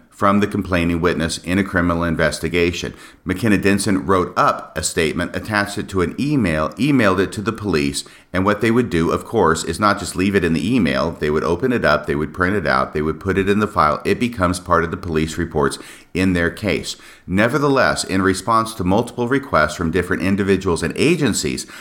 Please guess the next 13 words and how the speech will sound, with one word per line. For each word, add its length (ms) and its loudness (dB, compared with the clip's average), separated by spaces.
for 220 2
the 120 0
reports 500 0
related 380 4
to 80 -4
their 160 4
investigation, 880 0
they 140 0
have 220 -2
never 480 2
provided 720 -2
McKenna 460 2
Denson's 640 -2